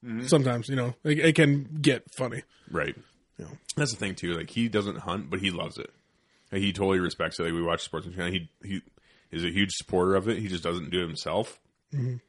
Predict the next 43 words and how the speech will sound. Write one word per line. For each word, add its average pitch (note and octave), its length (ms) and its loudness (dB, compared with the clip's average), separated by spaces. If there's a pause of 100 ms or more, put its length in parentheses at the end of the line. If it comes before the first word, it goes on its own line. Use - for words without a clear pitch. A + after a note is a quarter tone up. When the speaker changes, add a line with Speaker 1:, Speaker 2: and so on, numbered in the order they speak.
(100)
Speaker 1:
He's - 100 -6
kind C#3+ 220 4
of F2+ 40 2
a, E2+ 180 2 (1160)
he's D#3+ 220 2
an G2+ 40 0
introvert G#2 440 4
guy. F2+ 240 8
He's F#2+ 140 6
kind G2 220 4
of F2+ 60 6 (160)
a E2 100 -10 (240)
you G2 60 0
know, F#2 120 4
he's F#2 140 0
a E2 100 -2 (200)
computer F2+ 360 0
guy, E2+ 360 2 (260)
and D#2 560 -4
he F#2+ 60 -2
likes E2+ 180 0
to E2 100 -8 (140)
hang F2+ 160 -4
out D#2+ 160 -2
at - 60 -8
home, E2 260 0
and C#2+ 400 -10 (2000)
that's E2 340 -2
it. - 100 -8 (160)
Speaker 2:
Yep. C#3 180 -2
Speaker 1:
He's G2+ 140 0
kind C#3 220 4
of F2 80 0
a - 20 -12
hermit. F2+ 320 4
There D#2+ 180 0
you D#3 140 8
Speaker 2:
Yep. D3+ 80 6
Speaker 1:
go. E2 80 -8
He's G#2+ 100 -4
a A2 40 6
little G2 160 8
hermit F2 320 0